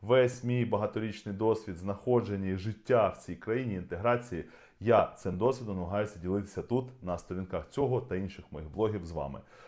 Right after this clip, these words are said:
Так само можете підписатися на всі інші мої сторінки: там Instagram, е, TikTok,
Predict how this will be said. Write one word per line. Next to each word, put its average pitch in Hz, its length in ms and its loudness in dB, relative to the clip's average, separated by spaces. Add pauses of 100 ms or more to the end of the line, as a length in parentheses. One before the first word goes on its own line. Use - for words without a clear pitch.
(220)
Так 131 200 6
само 131 220 6
можете 120 320 4
підписатися 110 600 -2
на 98 100 -2
всі 143 240 -4
інші 190 200 -2
мої 135 160 -2
сторінки: 120 500 0
там 87 220 -2
Instagram, 107 800 2
е, 80 380 -4 (180)
TikTok, 135 680 4